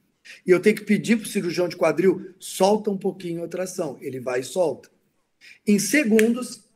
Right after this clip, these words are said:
a resposta aparece. Vamos jogar isso agora pra uma escoliose. Eu tô numa escoliose. E eu tô captando que nem a maior parte dos serviços americanos capta,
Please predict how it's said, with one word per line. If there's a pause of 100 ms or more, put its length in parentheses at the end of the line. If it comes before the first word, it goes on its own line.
(160)
a
resposta
aparece. (1300)
Vamos
jogar
isso
agora
pra
uma
escoliose. (400)
Eu
tô
numa
escoliose. (920)
E
eu
tô
captando
que
nem
a
maior
parte
dos
serviços
americanos
capta,